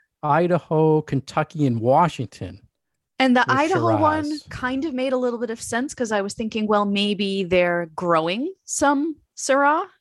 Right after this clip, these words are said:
Speaker 2: in Idaho, but then I was like, well, yeah.
Speaker 1: Yeah.
Speaker 2: I don't know. Like, I understood some of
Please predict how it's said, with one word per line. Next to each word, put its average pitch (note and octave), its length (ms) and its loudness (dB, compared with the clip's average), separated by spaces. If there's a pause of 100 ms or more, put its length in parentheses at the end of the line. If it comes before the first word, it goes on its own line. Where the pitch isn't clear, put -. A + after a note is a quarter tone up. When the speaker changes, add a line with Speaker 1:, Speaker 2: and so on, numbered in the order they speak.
(340)
Speaker 2:
in C4+ 220 2
Idaho, D#4 580 0
but A#3+ 200 2 (420)
then C4 340 0
I A#3+ 80 0
was A#3+ 180 -4
like, A#3+ 280 -2
well, C4+ 320 -4 (760)
yeah. F#3+ 260 -4 (680)
Speaker 1:
Yeah. C3 180 2
Speaker 2:
I C3 40 4
don't F#3 100 2
know. D#3+ 180 -2
Like, G#3+ 220 0
I A#3+ 120 2
understood B3 920 -4 (800)
some A3+ 760 0
of F#3+ 640 -4